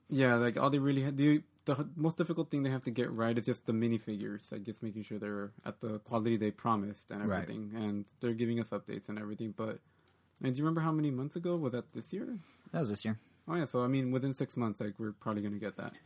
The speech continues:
Speaker 2: Yeah, and I mean, the, the interesting thing I've seen is with Kickstarters that aren't video games, they are shifting towards almost a pre-order, an actual pre-order system where it's like, "Hey, this product's ninety percent done. We need a little more funding just to know how many to make." So this is almost like a pre-order test.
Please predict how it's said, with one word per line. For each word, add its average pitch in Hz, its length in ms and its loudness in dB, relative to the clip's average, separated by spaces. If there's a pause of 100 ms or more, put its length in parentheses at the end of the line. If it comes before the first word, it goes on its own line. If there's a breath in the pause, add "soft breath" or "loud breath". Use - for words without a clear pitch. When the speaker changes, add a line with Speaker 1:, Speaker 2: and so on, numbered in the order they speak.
(140)
Speaker 2:
Yeah, 156 160 6
and 156 100 4
I - 20 6
mean, 156 220 4
the, 143 100 2
the 143 320 4
interesting 170 380 2
thing 131 240 0
I've 113 140 0
seen 120 320 4
is 107 180 2
with 107 120 0
Kickstarters 120 400 0
that 101 200 0
aren't 107 280 0
video 104 280 2
games, 90 300 -4
they 101 100 0
are 92 100 0
shifting 110 680 -2
towards 95 440 -4
almost 98 340 -4
a - 20 -8
pre-order, 95 400 -4
an 113 120 2
actual 101 380 2
pre-order 78 400 -4
system - 400 -10
where 104 120 0
it's - 160 -4
like, 104 160 -2 (240 soft breath)
"Hey, 190 240 6
this 117 100 4
product's 151 380 4
ninety 127 340 6
percent 123 380 0
done. 127 180 6
We 113 80 6
need 113 140 4
a 110 40 4
little 123 240 6
more 127 140 4
funding 120 300 4
just 107 180 -2
to 113 60 2
know 110 100 2
how 107 140 -2
many 107 180 2
to 98 80 2
make." 98 420 0 (200 soft breath)
So - 100 -4
this 107 80 0
is 110 80 -4
almost 113 200 0
like 98 100 -4
a 87 40 -4
pre-order 101 520 0
test. - 400 -2